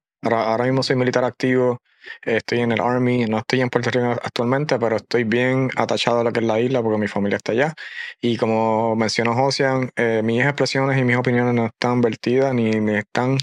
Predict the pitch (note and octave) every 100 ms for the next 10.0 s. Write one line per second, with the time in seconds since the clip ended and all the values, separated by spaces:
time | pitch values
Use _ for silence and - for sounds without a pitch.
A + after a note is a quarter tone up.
0 | - - G#2+ B2 B2+ B2+ A#2 A#2 B2+ B2
1 | A#2 A2 A2+ A#2 A#2 A#2 A#2 G#2 - -
2 | - - A2+ G#2+ G#2+ A2 A#2 A#2 A#2 A2+
3 | - A2+ A2 A2 A#2 C3 A#2 G2+ A2+ A#2
4 | G2+ G#2+ G#2+ A2+ G#2+ G#2 G#2 G2+ - -
5 | - - G#2+ G2+ G2+ G2+ G2+ G#2+ G#2+ -
6 | G2+ G2+ G2+ G2+ A#2 A2 A2+ A2 - A2+
7 | A2+ A2 A2 A2 B2+ B2+ B2+ A#2 A#2+ A#2+
8 | A#2+ B2+ C3 B2+ A#2 A2+ B2 C3 B2+ B2
9 | A#2+ A2+ G#2+ A#2+ C3 C3 F3+ E3 D#3+